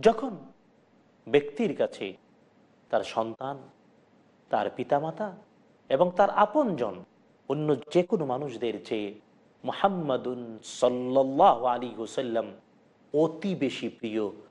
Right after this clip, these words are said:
অতি বেশি আপন না হবেন, সুবহানাল্লাহ। অর্থাৎ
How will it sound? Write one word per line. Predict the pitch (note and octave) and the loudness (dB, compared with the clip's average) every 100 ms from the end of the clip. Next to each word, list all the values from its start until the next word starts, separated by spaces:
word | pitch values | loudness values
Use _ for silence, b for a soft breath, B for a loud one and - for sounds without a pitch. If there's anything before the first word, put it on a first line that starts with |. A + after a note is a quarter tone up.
| _ - | _ -2
অতি | D#3+ D#3+ F#3+ | -2 -2 -6
বেশি | D3 C3+ - | -4 -8 -10
আপন | - B2+ - B2 F3 | -6 -6 -4 -6 -8
না | F2+ - - | -12 -14 -16
হবেন, | - - - - | -18 -20 -20 -20
সুবহানাল্লাহ। | - - - - - - _ _ _ _ | -20 -18 -18 -20 -20 -20 _ _ _ _
অর্থাৎ | D#3+ - G3+ | 0 2 -2